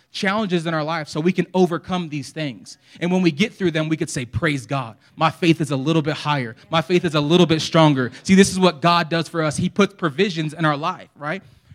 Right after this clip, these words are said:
It reminds me of, um, you guys remember Mario? The game Mario, right? Oh, yes. Of course, right?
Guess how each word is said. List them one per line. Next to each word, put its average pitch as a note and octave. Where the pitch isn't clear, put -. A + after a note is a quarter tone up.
It E3
reminds E3+
me D#3
of, C#3
um, A2+
you E3
guys D#3
remember D3+
Mario? D3
The C3
game C#3+
Mario, C3
right? B2+
Oh, D3
yes. -
Of -
course, D3
right? D3